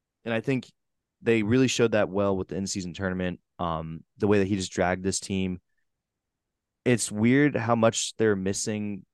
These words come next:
guys like Gabe Vincent and how much they missed Cam Reddish. He came in and now he's, like, a, an actual kind of three and D guy, and needs to still f-, finish up hitting some threes, but he's, he's,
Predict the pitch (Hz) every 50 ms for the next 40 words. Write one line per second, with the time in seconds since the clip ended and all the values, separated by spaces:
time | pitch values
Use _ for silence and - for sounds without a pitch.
0 | _ - - 101 101 104 92 101 95 80 - 95 87 92 92 87 78 92 90 87
1 | 87 - - 98 98 101 - - _ _ _ _ _ _ _ - 101 95 90 90
2 | 90 87 85 82 80 - _ _ _ _ _ _ - 110 104 104 101 101 - -
3 | 101 95 90 87 92 95 - - - - - - 101 95 90 85 82 85 90 95
4 | 95 - - 92 - - 101 95 90 90 90 92 87 82 85 85 87 85 80 -
5 | - - - 101 90 85 85 87 - - _ _ _ _ _ _ _ _ - -
6 | 101 87 92 92 92 - - - 101 98 95 92 90 87 80 - - - 90 92
7 | 95 95 92 - - - 98 95 90 87 80 85 90 90 92 95 90 92 90 87
8 | 87 - - - 90 - - _ _ _ _ _ _ - - - - 92 90 92
9 | 80 - _ _ _ _ _ _ _ _ - - 101 95 92 - 95 87 80 _
10 | _ _ _ _ _ _ _ _ 107 113 85 95 92 - 90 87 - - 92 92
11 | 95 98 98 90 82 90 82 78 80 _ _ _ _ _ _ _ _ _ _ _
12 | - 107 98 98 - _ - 123 120 113